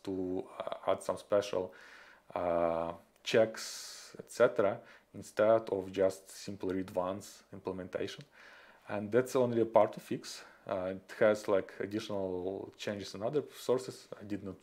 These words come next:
put just because it doesn't fit <laughs> the presentation. Yeah, the fix, uh, already present in Linux kernel, al-, already accepted, so the,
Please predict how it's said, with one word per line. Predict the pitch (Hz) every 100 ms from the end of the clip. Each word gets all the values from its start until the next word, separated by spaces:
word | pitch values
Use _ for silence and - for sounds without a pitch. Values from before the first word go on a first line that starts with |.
| _
put | 98 92
just | - 92 - -
because | - 87
it | 90
doesn't | 92 90 82
fit | 92 - - -
<laughs> | _ -
the | 104
presentation. | - 104 95 92 92 - - - - - - - - - - -
Yeah, | 113 - -
the | 113
fix, | - 226 220 - - - - -
uh, | 117 113
already | 156 151 131
present | 127 135 131 123 110
in |
Linux | 107 117 113 -
kernel, | - 85 85
al-, | 117 113
already | 110 104
accepted, | 98 - 131 - 147
so | - 104 101 95
the, | 92 90 90